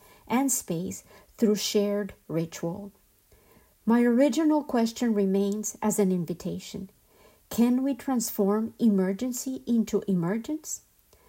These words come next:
As a response, I used a song titled Don't Call Me a Stranger, which closed my year-long attempt at reminding myself, reminding us all, that light redeems the darkness,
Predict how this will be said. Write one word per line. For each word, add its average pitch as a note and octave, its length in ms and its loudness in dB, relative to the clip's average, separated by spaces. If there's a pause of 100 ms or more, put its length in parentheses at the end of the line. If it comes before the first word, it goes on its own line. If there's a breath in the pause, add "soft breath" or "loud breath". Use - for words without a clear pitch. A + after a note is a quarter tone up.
(360 soft breath)
As D4 220 2
a E4 60 2
response, C#4+ 760 -2 (400 soft breath)
I C4 120 2
used C#4 340 2
a C#4 60 0
song A3 360 2
titled G3+ 580 -4 (360 soft breath)
Don't D4+ 260 6
Call G#3+ 240 0
Me G3 160 2
a F#3 60 -2
Stranger, F#3 600 -6 (300 soft breath)
which A#3+ 240 -2
closed C#4 500 0
my G#3+ 120 2
year-long A#3 720 0
attempt A3 580 -2
at G3 140 -2
reminding A3+ 580 0
myself, F3+ 600 -4 (400 soft breath)
reminding A#3+ 580 4
us A#3+ 320 -2
all, G3 420 0 (320 soft breath)
that G3 220 0
light C#4 480 0 (160)
redeems G#3+ 580 0
the A#3 120 0
darkness, F#3 640 -6